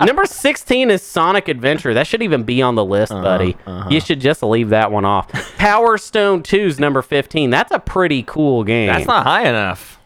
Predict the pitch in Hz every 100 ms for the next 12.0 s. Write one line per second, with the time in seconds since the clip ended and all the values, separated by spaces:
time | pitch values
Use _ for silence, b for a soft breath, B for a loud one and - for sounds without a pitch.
0 | _ - 320 180 214 - 160 143 139 -
1 | 135 143 - 147 131 151 160 147 120 165
2 | 123 151 175 143 120 110 110 95 160 143
3 | 220 120 214 170 - 104 - 185 151 135
4 | 135 131 135 139 120 - 139 127 107 98
5 | 135 127 85 78 78 73 - 87 147 240
6 | - 107 170 320 - 92 110 160 - -
7 | 107 98 104 92 95 143 208 127 110 101
8 | 87 90 - 87 85 87 - 87 82 80
9 | 78 117 180 98 87 - 95 92 90 -
10 | 85 80 87 - - 170 147 185 156 -
11 | 185 240 - 202 143 - 170 156 110